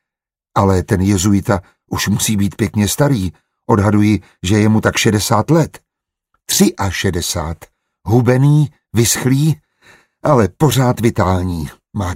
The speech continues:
kyselý obličej a nelaskavé oči." Náš hrabě se mi svěřil, že se prý Sikora o místo kaplana na jeho panství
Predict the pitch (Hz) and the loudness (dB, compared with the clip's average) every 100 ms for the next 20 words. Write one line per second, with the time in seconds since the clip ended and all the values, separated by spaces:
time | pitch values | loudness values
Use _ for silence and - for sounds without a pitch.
0 | - 117 - 120 101 113 110 101 92 - | -6 -4 0 0 0 -2 0 0 -2 0
1 | 107 117 - - 87 92 110 107 - 107 | 0 0 -4 -10 -2 2 2 2 0 -2
2 | 101 98 92 - 78 - _ _ - - | 0 -2 -4 -6 -10 -14 _ _ -20 -20
3 | _ _ _ 107 98 85 101 107 101 117 | _ _ _ 0 2 2 2 2 4 2
4 | 113 120 127 107 - 98 98 107 110 131 | 2 0 0 0 0 0 0 0 2 2
5 | 101 95 113 - 110 104 - - 104 117 | 0 0 -2 -2 -2 -2 -2 -4 -2 0
6 | 90 87 - - - - - 113 107 135 | 0 0 -4 -8 -20 -20 -6 0 2 2
7 | - 92 - 107 - 135 131 127 107 117 | 0 -4 -2 -4 0 2 4 2 4 4
8 | 123 120 151 120 120 - 131 120 | 4 2 2 0 0 -2 0 -2